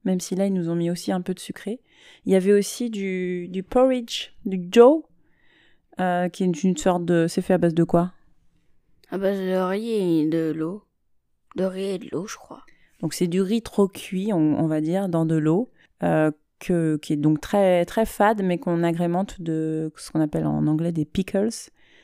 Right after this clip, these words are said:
Speaker 1: sont des légumes marinés, avec de, souvent c'est de, c'est un peu épicé, mais on leur a dit que c'était pas nécessaire, parce que c'était pas vraiment ce qu'on aimait manger le matin. Par contre, oui, euh, les petits pains et les jiaozi, ça, ça avait du succès.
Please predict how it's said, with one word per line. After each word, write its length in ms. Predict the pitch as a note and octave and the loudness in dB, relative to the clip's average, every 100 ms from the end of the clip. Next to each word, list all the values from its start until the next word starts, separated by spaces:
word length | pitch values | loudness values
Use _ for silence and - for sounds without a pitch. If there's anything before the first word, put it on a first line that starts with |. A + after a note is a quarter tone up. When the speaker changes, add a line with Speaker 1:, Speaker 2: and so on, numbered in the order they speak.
| _ _ | _ _
Speaker 1:
sont 240 | - E3+ | -4 0
des 160 | D#3 D#3 | 2 4
légumes 500 | D#3+ D#3 F3+ E3+ D3 | 2 2 4 4 6
marinés, 880 | D#3+ D#3+ E3+ E3 E3+ F3+ F#3+ F#3+ | 4 4 4 4 4 2 2 0
avec 280 | D#3+ D3 D#3+ | 0 0 -2
de, 120 | D#3+ | -2
souvent 360 | - - F#3 F#3 | -6 0 2 2
c'est 200 | - F3 | 0 -4
de, 580 | D#3+ D3+ D3+ D3+ D#3 E3 E3+ | -2 -2 -2 -2 -2 -4 -8
c'est 140 | - | -4
un 100 | D#3+ | -2
peu 140 | D#3 | 0
épicé, 460 | F3 E3+ E3+ - A3+ _ _ _ _ _ _ _ - | -2 -2 -6 -4 -6 _ _ _ _ _ _ _ -4
mais 180 | E3+ D#3+ | 0 2
on 80 | D#3 | 4
leur 220 | D#3+ E3 | 2 0
a 80 | D#3+ | -2
dit 160 | E3+ | -4
que 420 | - E3+ D#3 D3 | -6 -6 -4 -6
c'était 320 | D3+ - - E3+ | -8 -10 -8 -6
pas 160 | E3 | 0
nécessaire, 540 | E3+ E3 E3 - D#3 D#3 | 0 0 -4 -4 -6 -6
parce 120 | D#3 | -10
que 120 | E3 | -10
c'était 240 | - E3 | -8 -8
pas 180 | D#3+ D#3+ | -4 -4
vraiment 320 | D#3 D#3 D#3+ | -2 0 0
ce 80 | E3+ | -2
qu'on 160 | - E3 | -4 -2
aimait 220 | D#3 D#3 | 0 0
manger 280 | D#3 D3+ D#3 | 0 0 0
le 60 | |
matin. 320 | D#3 D3+ D3+ - _ | -2 -4 -8 -10 _
Par 100 | D3+ | -10
contre, 300 | - F3 - | -6 -6 -4
oui, 180 | F3+ F3 | -4 -2
euh, 140 | C#3+ | -2
les 120 | D3 | -2
petits 360 | D#3+ - F#3 F3+ | -4 -6 -6 -6
pains 240 | - E3+ | -4 -4
et 40 | F3+ | 0
les 140 | E3 | -2
jiaozi, 540 | D#3+ D#3+ D#3 E3+ G3 F#3+ | -2 -4 -4 -6 -6 -6
ça, 240 | G3 F#3 | -8 -8
ça 160 | F#3 E3+ | -6 -4
avait 160 | F3+ | -4
du 140 | F3 F3+ | -6 -8
succès. 360 | - - - | -8 -12 -18